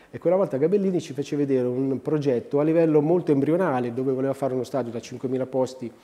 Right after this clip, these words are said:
a Chiaruccia, con un albergo, un po' di studi medici, un piccolo commerciale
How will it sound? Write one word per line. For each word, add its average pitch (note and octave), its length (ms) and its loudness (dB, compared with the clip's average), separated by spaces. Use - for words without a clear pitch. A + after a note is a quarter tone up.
a - 100 -14
Chiaruccia, G#3 600 0
con B2 260 -4
un A#2 180 -2
albergo, D#3+ 540 4
un D#3 260 -2
po' A2 220 -8
di A2+ 320 -4
studi B2 260 -6
medici, D3 380 -2
un A2+ 80 -10
piccolo C#3 260 -10
commerciale G3+ 580 -2